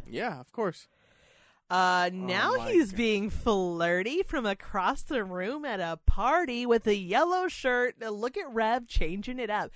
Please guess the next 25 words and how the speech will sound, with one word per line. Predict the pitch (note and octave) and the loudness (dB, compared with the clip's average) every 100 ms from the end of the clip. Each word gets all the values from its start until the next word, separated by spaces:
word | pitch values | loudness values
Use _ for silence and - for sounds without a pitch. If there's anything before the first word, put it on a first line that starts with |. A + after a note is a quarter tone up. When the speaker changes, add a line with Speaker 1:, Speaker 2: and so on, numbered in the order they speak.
| - - | -18 -12
Speaker 2:
He | - C#4 | -4 -2
has | C4+ B3 A3+ | 2 0 0
a | F#3 | -6
hanging | - F#3+ G#3 A#3+ C#4+ D4 | -4 -4 -4 -6 -8 -8
cactus, | - - D#3 E3+ - G#3+ A3+ - | -6 -4 -6 -8 -2 0 0 -4
uh, | G#3 G3+ - | -4 -4 -4
or | G3 | -6
some. | - A3 G3+ | -2 -2 0
I | G3 | -2
feel | - C4 F#4+ | -2 -4 -2
like | G4 - | -2 -4
he | F#3+ | -4
literally | E3+ F3 F3+ F3 | -2 -2 -2 0
has | D#3+ | -4
a | D3+ | -4
Christmas | - E3 F#3+ - | -8 -8 -10 -10
cactus | F#3+ F#3 F#3 | -10 -10 -12
hanging | G3 F#3+ G3 | -10 -10 -6
above | G3+ | -4
his | F#3 F3 | -4 -4
head, | F3 | -4
but | E3+ | -4
I'm | C#3 C#3 | -8 -8
not | C#3+ | -10
sure. | - D3 C#3+ | -8 -6 -6